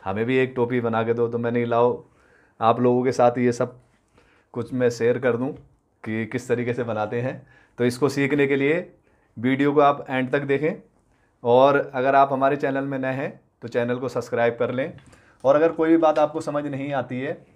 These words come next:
तो आप comment करके पूछ सकते हैं, आपको उसमें आप जवाब मिल जाएगा। तो ये देखिए, ये कपड़ा है, ये देखिए, ये कपड़ा मैंने लिया है चालीस सेंटीमीटर।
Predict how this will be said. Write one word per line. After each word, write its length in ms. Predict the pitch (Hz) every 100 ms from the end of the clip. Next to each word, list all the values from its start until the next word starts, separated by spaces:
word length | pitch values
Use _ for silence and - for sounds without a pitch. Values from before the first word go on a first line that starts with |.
| _ _
तो 60 | 117
आप 380 | 120 127 - -
comment 280 | 131 131 123
करके 220 | 123 143
पूछ 220 | 156 131
सकते 380 | - 113 - 123
हैं, 140 | - - _ _ _ _ 113
आपको 260 | 113 123
उसमें 220 | 120 127
आप 200 | 120 117 95
जवाब 300 | 110 107 113
मिल 200 | 113 113
जाएगा। 240 | 107 110 160 - _ _
तो 60 | 131
ये 140 | 135
देखिए, 220 | 147 147 151
ये 340 | 156 170 - _ - _ _ _ -
कपड़ा 280 | 120 139 151
है, 260 | 147 - _ _ _ _ _ _ _ _ _ _ _ _ _ - _ _ _ _
ये 100 | 127
देखिए, 240 | 135 139 156
ये 80 |
कपड़ा 300 | 156 143 147
मैंने 220 | 160 151 156
लिया 220 | 147 131
है 200 | 139 - - - - _ _ _ _
चालीस 340 | - 123 143 143
सेंटीमीटर। 540 | 135 127 123 123 151